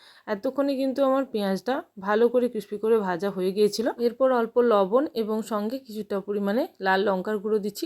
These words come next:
ঝাল যেমন খেতে চাইবেন সেই অনুযায়ী দেবেন। যেহেতু কাঁচা লঙ্কার পেস্ট অল্প দিয়েছি, তাই আমি লঙ্কা গুঁড়ো অল্প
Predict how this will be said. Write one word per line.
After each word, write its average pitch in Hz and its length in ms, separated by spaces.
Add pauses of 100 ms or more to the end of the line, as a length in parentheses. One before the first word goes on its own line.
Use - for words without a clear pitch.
(120)
ঝাল 240 260
যেমন 254 280
খেতে 240 240
চাইবেন 254 340
সেই 226 160
অনুযায়ী 208 340
দেবেন। 214 280 (100)
যেহেতু 214 280
কাঁচা 220 280
লঙ্কার 240 300
পেস্ট 247 280
অল্প 214 260
দিয়েছি, 226 300
তাই 233 280
আমি 214 180
লঙ্কা 190 320
গুঁড়ো 214 200
অল্প 180 220